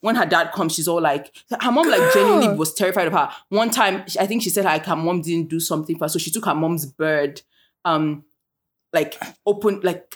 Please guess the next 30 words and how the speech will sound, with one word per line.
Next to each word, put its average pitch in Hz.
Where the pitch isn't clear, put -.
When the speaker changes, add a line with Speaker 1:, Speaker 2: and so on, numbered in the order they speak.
Speaker 1:
essentially 240
killed 226
it, 185
put 226
it 180
on 165
the 160
bed, 165
but 196
she 190
pretended 208
all 180
innocent. 165
And 170
then 180
when 214
her 220
dad 180
comes, 180
she's 180
always 214
like, 185
"Oh, 220
like, 202
I -
mean, 220
I'm 208
a 208
five-year-old 196
child." 180